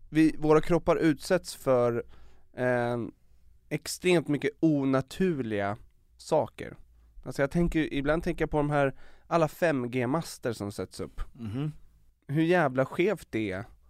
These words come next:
Speaker 1: Alltså att våra kroppar utsätts för så mycket strålning och för så många olika saker för att vi ska kunna ha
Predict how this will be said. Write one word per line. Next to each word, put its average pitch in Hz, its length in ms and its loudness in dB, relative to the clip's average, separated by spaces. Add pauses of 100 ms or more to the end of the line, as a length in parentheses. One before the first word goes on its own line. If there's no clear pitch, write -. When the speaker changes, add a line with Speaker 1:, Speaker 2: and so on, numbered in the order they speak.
(180)
Speaker 1:
Alltså 143 180 -4
att 147 100 -2
våra 151 280 4
kroppar - 480 -2
utsätts - 560 0
för 131 200 -2
så 131 140 -6
mycket 127 220 -4
strålning 127 680 -2 (540)
och 135 120 -8
för 131 180 -6 (100)
så - 220 -4
många 147 280 2
olika 156 480 2
saker 170 540 4
för 123 180 -2
att 117 120 -2
vi 127 140 -2
ska 123 160 -6
kunna 123 240 -2
ha 117 360 -2